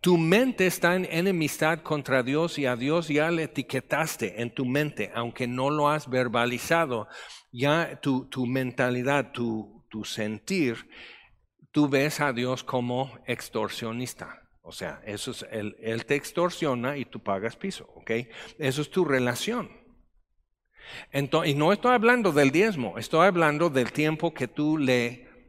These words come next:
regalas a Dios, eh, eh, de, de poner atención, de estar físicamente, mentalmente presente, eh, por decir, y de decir, "Ok, pues ya".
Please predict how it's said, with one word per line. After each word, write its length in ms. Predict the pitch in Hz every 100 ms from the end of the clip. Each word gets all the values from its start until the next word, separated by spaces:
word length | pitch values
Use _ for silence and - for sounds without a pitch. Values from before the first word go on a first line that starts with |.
| _ _ _ -
regalas 680 | 123 120 127 127 117 -
a 80 | 156
Dios, 600 | 143 120 117 165 - 127
eh, 480 | 131 120 110 131 120
eh, 80 | 117 117
de, 300 | 120 117 123
de 180 | 117
poner 380 | 107 113 113 117
atención, 840 | 131 143 151 143 - 143 139 139 131
de 80 |
estar 260 | 113 - 120
físicamente, 960 | - 151 - 151 139 135 127 127 127 127
mentalmente 1040 | 120 110 - 123 120 120 120 120 120 120 - - - _
presente, 800 | 117 120 - 139 131 113 101 - - -
eh, 240 | 110 113 104
por 220 | 120 113
decir, 380 | 110 107 131 127
y 220 | 113 110
de 200 | 110 120
decir, 280 | 110 110 113
"Ok, 200 | 120 - 113
pues 160 | 110 104
ya". 280 | 92 -